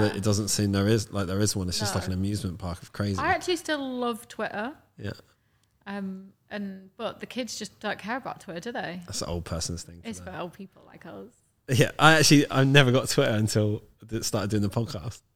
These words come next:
Speaker 2: Oh, really?
Speaker 1: But th-, and now I follow some people.
Speaker 2: It's
Speaker 1: Yeah.
Speaker 2: a lot better for a conversation.
Speaker 1: Yeah.
Speaker 2: And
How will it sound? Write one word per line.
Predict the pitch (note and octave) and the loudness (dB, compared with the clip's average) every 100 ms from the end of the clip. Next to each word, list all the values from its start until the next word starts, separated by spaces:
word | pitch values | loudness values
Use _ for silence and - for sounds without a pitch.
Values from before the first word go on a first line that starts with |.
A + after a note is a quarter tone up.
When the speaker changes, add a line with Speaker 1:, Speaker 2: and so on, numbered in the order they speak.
| - | -8
Speaker 2:
Oh, | C#4 D4 | -6 -2
really? | G4 F#4 F#3 | -2 0 0
Speaker 1:
But | E3+ - | 0 0
th-, | C3 | 0
and | B2+ C3 | 4 6
now | C#3 C3 | 8 6
I | |
follow | A#2 C3 A#2+ | 4 4 4
some | A2 G#2+ | 2 0
people. | G#2 A#2 - G#2 - - | 2 0 2 -4 -4 -8
Speaker 2:
It's | C4+ | 0
Speaker 1:
Yeah. | - D4+ | 2 4
Speaker 2:
a | |
lot | C#4+ D4+ C#4 | 4 0 2
better | B3 G#3 | 0 0
for | - G#3 F#3+ F#3 - | -4 -4 -4 -4 -6
a | |
conversation. | G3 G#3 F#3 F3 F3+ F3 - - - F#3 | -8 -6 -8 -8 -8 -8 -8 -8 -10 -10
Speaker 1:
Yeah. | A#2 G2 F#2 A2 - | -2 -2 -2 -8 -10
Speaker 2:
And | G3 F#3 F#3+ | -8 -8 -12